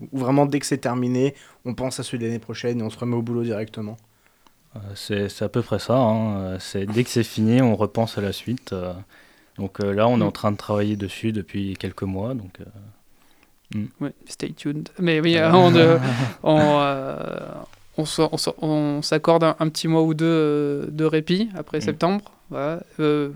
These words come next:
Speaker 3: même s'il y a quand même toujours les apprêts du festival à, euh, à prendre en compte. Et, euh, et on commence assez tôt parce que, ben,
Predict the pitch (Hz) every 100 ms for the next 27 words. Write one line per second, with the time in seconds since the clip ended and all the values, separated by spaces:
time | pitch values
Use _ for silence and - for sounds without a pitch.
0 | 160 - 156 156 - 147 - 143 156 147
1 | 139 160 160 160 160 160 - 156 151 151
2 | - 156 151 156 151 135 131 143 - _
3 | _ _ _ _ - _ 156 143 139 147
4 | 147 151 151 - 151 147 196 247 - _
5 | _ _ _ _ _ _ _ _ _ _
6 | 165 175 180 165 151 143 147 151 151 147
7 | 160 156 160 156 147 165 - 156 147 196
8 | 208 147 - 147 139 139